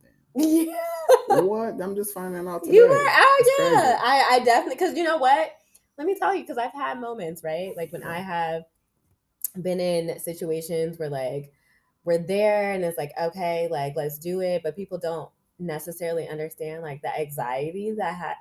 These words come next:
Speaker 2: that I have around having sex.
Speaker 1: Mm-hmm.
Speaker 2: And then I'll be like, "No, like, I really can't." And it's a complete, like,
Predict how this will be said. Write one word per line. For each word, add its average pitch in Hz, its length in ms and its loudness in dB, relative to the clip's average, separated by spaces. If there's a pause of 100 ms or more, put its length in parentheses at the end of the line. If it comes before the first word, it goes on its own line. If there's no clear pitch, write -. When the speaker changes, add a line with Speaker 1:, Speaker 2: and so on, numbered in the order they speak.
Speaker 2:
that 139 120 -6
I 143 60 -4
have 147 300 -6
around 139 280 -8
having 139 260 -12
sex. 143 480 -4
Speaker 1:
Mm-hmm. - 260 -10 (200)
Speaker 2:
And 180 200 0
then 175 400 4
I'll 165 100 0
be 175 120 -2
like, 165 220 0
"No, 220 380 -2
like, 165 400 -2 (640)
I 170 60 -2
really 196 300 2
can't." 269 560 -2
And 185 280 0
it's 190 240 2
a 185 80 2
complete, 196 800 -2
like, 147 420 0